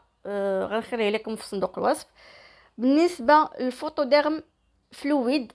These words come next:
اللي هو هذا اللي عندي انا البنات، هذا فلويد، هذا خاص بالبشره المختلطه والبشره الدهنيه. عاد كاين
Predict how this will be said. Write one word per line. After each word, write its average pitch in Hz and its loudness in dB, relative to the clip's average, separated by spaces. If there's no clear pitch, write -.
اللي 233 4
هو 233 6
هذا 254 6
اللي 240 4
عندي 220 0
انا 208 0
البنات، 196 -4
هذا 240 2
فلويد، 233 -2
هذا 277 4
خاص 269 2
بالبشره 226 2
المختلطه 233 0
والبشره 226 0
الدهنيه. 196 0
عاد 294 2
كاين 330 2